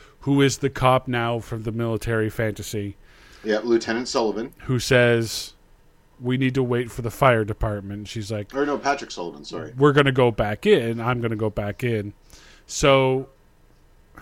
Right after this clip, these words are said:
Speaker 1: it's the cop's fault he died because the cop would not run into a burning building to
Speaker 2: With
Speaker 1: save a
Speaker 2: Maggie
Speaker 1: life,
Speaker 2: Q.
Speaker 1: even though that's not the cop's job.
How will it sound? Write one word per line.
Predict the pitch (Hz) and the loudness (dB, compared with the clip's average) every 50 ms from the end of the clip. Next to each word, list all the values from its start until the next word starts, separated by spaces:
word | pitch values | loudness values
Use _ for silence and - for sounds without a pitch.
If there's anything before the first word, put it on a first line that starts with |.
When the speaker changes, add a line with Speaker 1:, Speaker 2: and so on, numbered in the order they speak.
| - - - - - - - - - - - - - - _ _ _ _ _ _ _ _ - | -20 -20 -20 -20 -20 -20 -20 -20 -20 -20 -20 -20 -20 -20 _ _ _ _ _ _ _ _ -10
Speaker 1:
it's | 160 147 - - | -10 -8 -8 -6
the | - 165 | -6 -6
cop's | 139 - - - 175 202 233 - - | -6 -6 -2 0 2 2 2 0 -4
fault | - - - 180 165 156 156 - | -10 -4 -2 0 0 0 -2 -4
he | - 139 | -6 -8
died | 123 113 - 127 120 120 117 117 117 113 | -6 -2 0 0 0 0 0 -2 -4 -6
because | 113 120 - - 120 120 113 104 | -8 -10 -8 -6 -6 -6 -6 -8
the | - 117 | -10 -12
cop | - - - 123 117 120 113 - | -12 -8 -6 -4 -4 -4 -6 -6
would | 120 120 113 110 | -6 -6 -6 -4
not | 113 113 113 117 - | -4 -6 -6 -6 -6
run | 113 113 110 110 | -4 -4 -2 -2
into | 110 107 104 110 107 | -4 -6 -4 -4 -4
a | 104 | -4
burning | 98 - 117 110 107 107 104 | -4 -4 -4 -4 -4 -6 -8
building | 95 - 117 110 104 101 101 98 98 98 - - - _ _ - - - - - - | -8 -6 -4 -4 -4 -4 -6 -8 -10 -12 -14 -18 -20 _ _ -20 -20 -20 -20 -20 -16
to | - | -12
Speaker 2:
With | 110 - | -10 -6
Speaker 1:
save | - 110 147 147 147 135 | 0 4 6 6 6 6
a | |
Speaker 2:
Maggie | 127 123 120 | 4 2 2
Speaker 1:
life, | 117 110 110 104 90 | 2 2 2 2 0
Speaker 2:
Q. | 82 - - - - - - - - - - _ _ _ _ - | -2 -4 -10 -18 -20 -20 -20 -20 -20 -20 -20 _ _ _ _ 2
Speaker 1:
even | 202 180 170 165 175 165 147 | 4 4 4 4 2 2 4
though | 123 147 143 139 139 | 6 6 6 8 6
that's | 139 135 127 - | 4 2 2 2
not | 147 139 127 131 - | 0 0 0 0 -2
the | - | -4
cop's | - - - 135 131 120 113 - - | -2 0 2 2 2 2 0 -4 -6
job. | - - 143 131 117 104 87 80 78 - | -2 0 0 0 0 -2 -6 -10 -14 -18